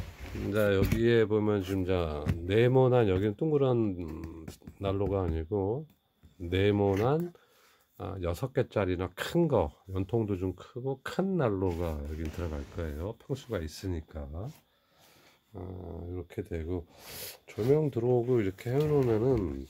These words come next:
창을 많이 뚫었잖아요. 여기도 원래 하나 뚫었는데 다 뚫어놨지. 그래갖고 창이 좀 많이 뚫어져 있어가지고 조명 켜놓고 다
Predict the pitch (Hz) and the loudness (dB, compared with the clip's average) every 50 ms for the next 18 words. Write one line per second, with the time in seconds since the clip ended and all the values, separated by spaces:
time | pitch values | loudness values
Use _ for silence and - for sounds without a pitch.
0 | _ _ - - - - 175 185 190 165 110 82 87 110 147 151 - 165 151 131 | _ _ -12 -4 0 2 4 4 4 4 4 2 2 2 2 2 2 2 2 2
1 | 127 - 120 107 98 92 87 82 78 73 73 73 69 - 67 69 65 67 82 80 | 2 2 -2 -2 0 -2 -2 -2 -4 -6 -8 -10 -12 -12 -16 -16 -16 -12 -10 -10
2 | 78 71 73 76 73 - - 139 135 131 127 - 117 110 101 92 90 85 87 90 | -8 -8 -8 -8 -10 -6 -4 -2 -2 -2 -2 -2 -2 -2 -2 -2 -2 -4 -4 -6
3 | 107 101 - - 87 90 - - - 107 95 85 78 71 - - - 113 120 139 | -6 -6 -6 -6 -8 -8 -6 -4 -4 -4 -2 -2 -6 -8 -10 -10 -8 -6 -6 -6
4 | 147 - _ _ _ _ _ _ _ _ _ _ - - - - - - - - | -8 -12 _ _ _ _ _ _ _ _ _ _ -20 -20 -20 -20 -20 -12 -10 -8
5 | - - - - - 110 - - - - - - - 160 160 160 156 156 151 143 | -8 -8 -10 -6 -6 -6 -6 -6 -8 -8 -8 -2 0 2 2 4 4 2 4 4
6 | 147 143 123 98 90 95 110 117 - - 139 139 135 131 123 101 87 - - 110 | 4 4 4 2 2 2 0 0 0 -2 -2 0 2 2 2 0 0 -2 -4 -2
7 | 104 101 98 92 92 98 104 131 147 113 71 - - - - - - - - - | 0 0 0 -2 -2 -4 -2 -2 -2 -2 -2 -4 -10 -16 -20 -20 -20 -20 -20 -20
8 | _ _ _ _ _ _ _ - - _ _ _ - - - - - _ _ _ | _ _ _ _ _ _ _ -12 -12 _ _ _ -20 -20 -20 -20 -20 _ _ _
9 | _ _ - - - 107 110 120 123 120 120 120 117 117 113 113 107 101 - - | _ _ -12 -4 0 2 4 6 6 6 6 6 6 4 4 4 2 0 -4 -6
10 | - 143 143 139 123 - _ - - - - - - 95 95 95 | -4 0 0 0 0 -2 _ -10 -10 -10 -10 -10 -10 -8 -8 -8